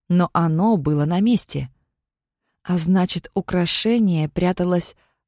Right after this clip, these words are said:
от всех, кроме меня. Этакий мини-полог невидимости. «Клим, не жадничай», — подал голос Милош,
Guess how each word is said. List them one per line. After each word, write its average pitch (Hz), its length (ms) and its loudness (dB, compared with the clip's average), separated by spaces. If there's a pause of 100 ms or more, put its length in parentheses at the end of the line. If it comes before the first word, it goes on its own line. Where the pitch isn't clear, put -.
(140)
от 190 160 -2
всех, - 540 -2
кроме 170 360 0
меня. 202 460 0 (1300)
Этакий 233 720 2
мини-полог 175 1080 2
невидимости. 180 920 0 (1500)
«Клим, 180 300 -2
не 147 120 -2
жадничай», — 196 760 -4 (640)
подал 156 340 2
голос 151 380 -2
Милош, 240 440 0